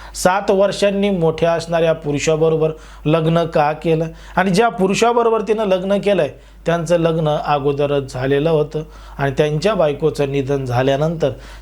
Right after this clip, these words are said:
त्याच व्यक्तीबरोबर जुही चावलाने लग्न केलं. कारण की ते बिझनेसमॅन होते, मोठे उद्योजक होते आणि ते उद्योजक असल्यामुळं पैशाच्या पाठीमागं लागून जुही चावलाने त्यांच्या सोबत लग्न केलं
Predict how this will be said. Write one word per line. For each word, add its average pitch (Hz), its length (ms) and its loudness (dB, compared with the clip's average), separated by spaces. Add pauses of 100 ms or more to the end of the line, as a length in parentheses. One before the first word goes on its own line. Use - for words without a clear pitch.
(100)
त्याच 175 340 0
व्यक्तीबरोबर 143 880 0
जुही 135 340 -2
चावलाने 135 520 0 (340)
लग्न 135 380 0
केलं. 120 240 -6 (300)
कारण 143 280 0
की 147 140 0
ते 147 80 2
बिझनेसमॅन 143 720 0
होते, 147 340 -2 (260)
मोठे 151 260 2
उद्योजक 151 600 0
होते 156 320 0 (260)
आणि 185 260 2
ते 214 40 4
उद्योजक 156 560 0
असल्यामुळं 147 560 0 (360)
पैशाच्या 180 480 2
पाठीमागं 143 540 0
लागून 143 320 -2 (360)
जुही 175 300 2
चावलाने 143 500 0
त्यांच्या 135 800 -2
सोबत 143 260 2 (380)
लग्न 160 380 2
केलं 175 320 2